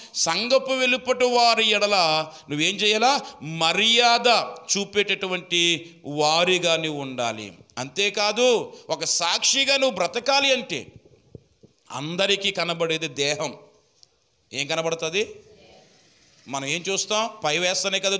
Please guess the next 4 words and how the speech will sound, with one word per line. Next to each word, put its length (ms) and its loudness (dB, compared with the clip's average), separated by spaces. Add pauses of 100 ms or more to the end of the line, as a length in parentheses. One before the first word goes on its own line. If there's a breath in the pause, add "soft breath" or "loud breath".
చూసేది. 500 -4 (1200)
హృదయాన్ని 400 0
ఎవరు 260 0
చూస్తారు? 640 0